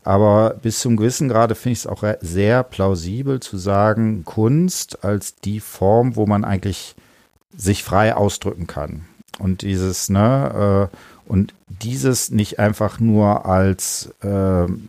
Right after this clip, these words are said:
diese Freiheit, äh, sozusagen in einem ästhetischen Objekt zu nehmen, sondern dieses Prinzip, dieses Selbstbezugs so quasi auf sich selber anzuwenden.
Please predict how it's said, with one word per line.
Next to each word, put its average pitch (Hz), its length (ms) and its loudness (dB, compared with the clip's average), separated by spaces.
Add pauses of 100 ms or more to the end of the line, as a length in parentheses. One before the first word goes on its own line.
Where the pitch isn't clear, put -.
(180)
diese 98 280 -4
Freiheit, 95 840 0
äh, 92 640 -4
sozusagen 90 640 -2
in 101 160 0
einem 101 140 2
ästhetischen 107 640 -2
Objekt - 380 -4
zu - 140 -4
nehmen, 117 320 4
sondern 95 400 2
dieses 120 360 -4
Prinzip, 143 840 -2
dieses 104 340 -2
Selbstbezugs 95 840 -2
so - 120 -8
quasi 95 500 0
auf 92 200 0
sich 87 160 -6
selber 82 340 2
anzuwenden. 78 760 -6